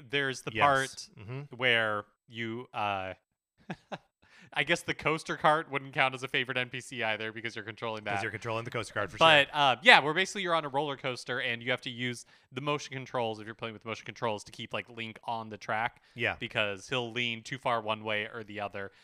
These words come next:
Speaker 1: It's a kind of, like, a fun section, but I would not in a million years have been able to, been able to tell you that the proprietor was named Gortrum.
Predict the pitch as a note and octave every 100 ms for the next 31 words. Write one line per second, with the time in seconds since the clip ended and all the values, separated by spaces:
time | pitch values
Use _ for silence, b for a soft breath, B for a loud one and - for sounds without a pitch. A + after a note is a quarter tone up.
0 | B - F#3+ D4+ C#4 - G#3+ A#3+ G#3 E3
1 | - D3 - D3 - C#3 A#2+ b b -
2 | D3+ D3 C#3 C#3+ D3 D3 C#3 - _ B2
3 | C3+ C#3 C#3 D#3 C3 B2+ C#3+ C#3+ C3 A#2+
4 | G#2 A2 A2+ G#2+ G#2+ _ _ _ B2+ A#2+
5 | A#2+ A#2+ A#2 A#2+ A2+ G#2+ G2+ b - C3
6 | B2+ A#2+ - C#3 C#3 A2+ - G#2+ G#2 G2+
7 | G#2+ G2 - A2 A2 F#2